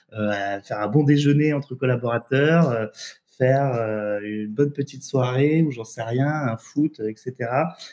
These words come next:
Mais je pense qu'en effet, c'est, euh, c'est, c'est assez primordial. Mais je l'ai appris, en fait, tout ça, hein. On me l'a, on me l'a aussi appris. Je l'ai vu chez mes anciens managers qui, euh, qui créaient du lien comme ça.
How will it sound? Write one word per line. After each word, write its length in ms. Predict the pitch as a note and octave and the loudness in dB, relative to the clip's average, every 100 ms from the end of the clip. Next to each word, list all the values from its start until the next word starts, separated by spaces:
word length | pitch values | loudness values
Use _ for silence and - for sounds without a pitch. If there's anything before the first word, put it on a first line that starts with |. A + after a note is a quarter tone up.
| _ | _
Mais 80 | A#2 | -2
je 100 | A#2 | 0
pense 240 | B2 E3 | 4 2
qu'en 160 | F3 C3+ | 4 4
effet, 320 | B2+ B2+ D3+ | 4 4 0
c'est, 260 | D3+ - A#2 | 0 0 0
euh, 120 | A2 - | 0 -6
c'est, 300 | - A#2+ A2 | -6 -2 -2
c'est 260 | A2 G#2+ | -4 -4
assez 260 | B2 B2+ E3+ | -2 0 -2
primordial. 560 | - C3+ C3 A#2 D3 F#3+ | 0 2 2 4 4 6
Mais 60 | |
je 120 | C3+ | 6
l'ai 80 | B2+ | 6
appris, 380 | C3+ C3 - F#3+ | 6 2 0 2
en 100 | D3 | 2
fait, 220 | - C3 | 0 -6
tout 140 | - A#2 | -8 -6
ça, 180 | B2+ | -2
hein. 220 | B2+ A#2 A#2 | 0 -2 -2
On 40 | |
me 120 | A2 | -4
l'a, 220 | G#2+ G#2 - _ _ - | -4 -8 -14 _ _ -4
on 60 | A#2+ | 4
me 60 | |
l'a 100 | B2+ | 4
aussi 240 | C3 C3 C#3+ | 4 2 0
appris. 380 | - - D#3 | 0 2 2
Je 100 | C#3+ | 4
l'ai 80 | A#2+ | 0
vu 160 | A#2 C#3+ | 2 0
chez 160 | C3+ | 2
mes 180 | A#2+ A2+ | 0 2
anciens 240 | C#3 - C#3+ | -2 0 0
managers 520 | B2 A#2 G#2+ B2+ C#3+ - | 2 0 0 -2 -2 -6
qui, 160 | B2 A2+ | -4 -4
euh, 80 | G#2+ - - - | -4 -12 -20 -14
qui 140 | A#2+ | -8
créaient 340 | - - E3+ | -2 6 6
du 160 | E3 D3+ | 6 2
lien 160 | C#3+ C#3+ | 2 2
comme 180 | C3 | 0
ça. 380 | A#2+ - C#3+ E3+ | 0 2 2 0